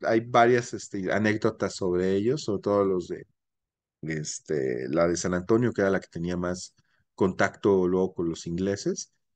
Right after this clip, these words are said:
y era, de la, era indudablemente la más importante. Y, uy, no, ya lo del camino, yo creo que ya, no, so-, yo creo que ya mejor lo dejamos para,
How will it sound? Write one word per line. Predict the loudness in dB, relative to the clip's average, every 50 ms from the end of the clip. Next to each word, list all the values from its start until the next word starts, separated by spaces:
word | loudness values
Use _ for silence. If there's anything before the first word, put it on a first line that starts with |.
| _ _ _
y | -6 -2 -2 0 2 2 4
era, | 4 4 4 4
de | 2 2 2 4 4
la, | 4 4 2
era | 2 2 2 2 2 0 -2 -4
indudablemente | -6 -6 -4 -2 0 0 0 0 -2 -4 -6 -6 -6
la | -6 -6
más | -6 -6 -8 -10 -12
importante. | -14 -12 -12 -12 -12 -10 -12 -12 -14 -16 _ _ _ _ _ _ _ _ _ _ _ _ _ _ _ _ _
Y, | 0 2 4 4 4 4 4 4 2 2 0 -4 -10 _ _ _ _ _ _ _ _ _ _ _ _ _ _
uy, | -2 0 2 2 2 2 0 0
no, | 0 0 0
ya | 2 2 0
lo | 0 -2 -2 -4
del | -4 -6 -8
camino, | -8 -8 -8 -8 -10 -12 -12 -10 -8 -6
yo | -6 -6 -6 -6
creo | -8 -10
que | -10 -10 -10
ya, | -8 -6 -6 -6 -6 -8 -8 -10 -12 -16 _ _ _ _ _ _ _ _ -10
no, | -6 -6 -6 -6
so-, | -8 -10 -8 -8
yo | -8 -6
creo | -8 -10 -12
que | -10 -8 -6
ya | -6 -6
mejor | -6 -8 -6 -4 -2 0
lo | 0 0
dejamos | 0 -2 -4 -4 -6 -6 -8 -6
para, | -4 -2 0 0 0 -2 -4